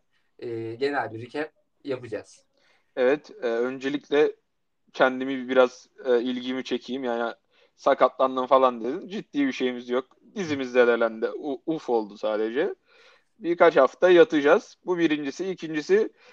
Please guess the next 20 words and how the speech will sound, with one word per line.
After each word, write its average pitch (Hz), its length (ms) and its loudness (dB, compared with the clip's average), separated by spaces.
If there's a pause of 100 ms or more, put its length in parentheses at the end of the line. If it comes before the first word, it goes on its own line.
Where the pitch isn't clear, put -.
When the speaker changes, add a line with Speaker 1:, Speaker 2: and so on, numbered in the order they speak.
(180)
Speaker 2:
ya 131 180 2
ben 226 240 8
biraz 226 280 8
daha 202 180 4
zaten 196 400 2
futbol 190 480 0
yani 139 200 2
finali 160 600 -2
ve 165 280 4 (100)
işte - 220 -4
Valgan 135 400 2
hocamın 139 360 -8
planlarını, 123 680 -8 (260)
Batur 131 280 -2
hocamın 131 360 -2
emeklerini, 127 540 -12
işte 123 200 -16
savunma 123 460 -8
planımızı 120 480 -8
falan, 226 340 -4